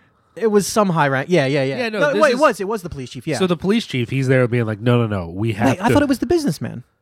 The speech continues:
Speaker 2: No, it was the police chief.
Speaker 1: It was the police chief? Okay.
Speaker 2: The businessman was fatter. But that, it was the guys in the meeting. It was
Speaker 1: It
Speaker 2: one of
Speaker 1: was
Speaker 2: the
Speaker 1: a
Speaker 2: guys in the
Speaker 1: fucking
Speaker 2: meeting.
Speaker 1: higher up. Some
Speaker 2: It was the
Speaker 1: jerk off
Speaker 2: guy
Speaker 1: in
Speaker 2: who,
Speaker 1: the
Speaker 2: it was
Speaker 1: city
Speaker 2: the guy
Speaker 1: hall.
Speaker 2: who told the businessman,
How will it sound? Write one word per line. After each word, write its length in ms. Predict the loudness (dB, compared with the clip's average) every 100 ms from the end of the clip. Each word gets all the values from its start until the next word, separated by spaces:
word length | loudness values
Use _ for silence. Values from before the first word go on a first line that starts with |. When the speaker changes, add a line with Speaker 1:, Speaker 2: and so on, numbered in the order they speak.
| _ _ _ _ -10
Speaker 2:
No, 240 | -6 -6
it 40 | -8
was 140 | -14
the 60 | -18
police 200 | -16 -12
chief. 60 | -6
Speaker 1:
It 40 |
was 80 | -6
the 60 |
police 220 | -2 -2 -2
chief? 120 | -4
Okay. 300 | -6 -10 -18 _ _
Speaker 2:
The 120 | 0
businessman 500 | 4 4 2 -2 -2
was 180 | -4 -10 -16
fatter. 460 | -12 -12 -12 -20 -20 _
But 120 | -6 -4
that, 200 | -4 -2
it 60 |
was 140 | -2 -2
the 80 |
guys 300 | -2 -2 -2
in 60 | -4
the 60 | -6
meeting. 340 | -6 -8 -10
It 60 | -4
was 100 | 0
Speaker 1:
It 40 |
Speaker 2:
one 80 | 2
of 40 | 2
Speaker 1:
was 100 | 2
Speaker 2:
the 60 |
Speaker 1:
a 20 |
Speaker 2:
guys 20 | 2
in 40 |
the 60 | 0
Speaker 1:
fucking 160 | 0
Speaker 2:
meeting. 120 | -2 -2
Speaker 1:
higher 240 | 0 -2
up. 220 | -4 -8 -18 _ _ _ _
Some 200 | -8 -6 2
Speaker 2:
It 60 |
was 140 | 2 2
the 60 |
Speaker 1:
jerk 100 | 0
off 80 | -2
Speaker 2:
guy 100 | 0
Speaker 1:
in 40 |
Speaker 2:
who, 40 | 0
Speaker 1:
the 20 |
Speaker 2:
it 20 |
was 80 | 0
Speaker 1:
city 160 | 0 0
Speaker 2:
the 60 | 0
guy 160 | -2
Speaker 1:
hall. 60 | -2
Speaker 2:
who 100 | -2
told 360 | 0 0 0 0
the 100 | -6
businessman, 760 | -6 -8 -6 -8 -10 -10 -10